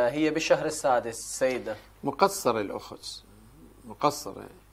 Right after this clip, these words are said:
Speaker 2: "والله زوجي يمكن ما يقبل، وقالوا لي، قالوا يمكن زوجك ما يقبل، ما يصير." بابا، أنت هواية متهاونة،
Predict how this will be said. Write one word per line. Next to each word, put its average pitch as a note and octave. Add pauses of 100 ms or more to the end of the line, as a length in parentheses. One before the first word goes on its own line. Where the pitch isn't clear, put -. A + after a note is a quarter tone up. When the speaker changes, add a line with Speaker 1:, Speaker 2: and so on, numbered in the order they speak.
Speaker 2:
"والله B2
زوجي B2
يمكن A2
ما A2
يقبل، A#2+
وقالوا A#2+
لي، A#2+ (380)
قالوا A#2
يمكن A#2
زوجك A2+
ما A#2
يقبل، A2+
ما A#2
يصير." C3 (300)
بابا، A#2+
أنت A#2
هواية A#2
متهاونة، C#3+